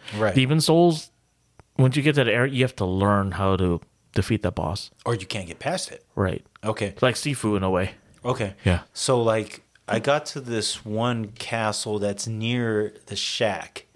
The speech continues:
Speaker 1: right?
Speaker 2: Oh, yeah. You're, like, towards the first big dungeon where the boss is.
Speaker 1: I, dude, I avoided it. I
Speaker 2: You
Speaker 1: went ar-
Speaker 2: avoided?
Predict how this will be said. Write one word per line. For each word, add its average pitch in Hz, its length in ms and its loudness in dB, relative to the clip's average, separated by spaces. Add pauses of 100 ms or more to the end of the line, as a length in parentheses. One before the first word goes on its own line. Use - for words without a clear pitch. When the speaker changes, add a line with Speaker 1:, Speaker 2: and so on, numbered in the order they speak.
(340)
Speaker 1:
right? 117 360 0 (140)
Speaker 2:
Oh, 214 140 2
yeah. 254 140 2
You're, 147 200 2
like, 139 240 0
towards 147 280 2
the 120 160 4
first 135 720 0
big 127 220 2
dungeon 120 380 4
where 110 80 6
the 98 60 0
boss 113 260 2
is. 90 180 -2 (220)
Speaker 1:
I, 117 120 0
dude, 123 260 0
I 113 80 6
avoided 113 500 0
it. 98 200 -6 (720)
I 131 80 2
Speaker 2:
You 196 80 6
Speaker 1:
went 170 140 6
ar- 143 100 4
Speaker 2:
avoided? 269 240 0